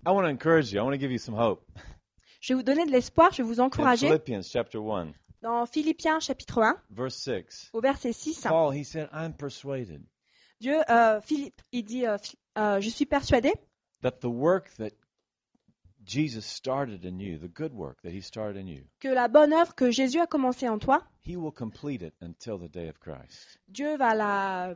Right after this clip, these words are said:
Speaker 2: rendre parfaite jusqu'à son avènement.
Speaker 1: It's momentum. In, in Hebrews chapter twelve,
Speaker 2: Ça, c'est, euh, l'élan dans Hébreux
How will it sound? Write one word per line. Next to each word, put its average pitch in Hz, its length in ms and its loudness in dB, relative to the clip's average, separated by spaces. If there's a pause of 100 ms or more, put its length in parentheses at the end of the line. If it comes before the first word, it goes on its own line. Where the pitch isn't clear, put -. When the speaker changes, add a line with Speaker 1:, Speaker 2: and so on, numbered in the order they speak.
Speaker 2:
rendre 233 480 0
parfaite 220 480 -4
jusqu'à 247 320 -4
son 240 160 -8
avènement. 226 420 -2 (280)
Speaker 1:
It's 135 200 -8
momentum. 127 420 -2
In, 110 140 -4 (100)
in 123 100 -4
Hebrews 131 340 0
chapter 131 360 -4
twelve, 110 380 0 (400)
Speaker 2:
Ça, 277 120 4
c'est, 240 280 -2
euh, 190 280 0
l'élan 240 360 4
dans 214 300 2
Hébreux 302 460 2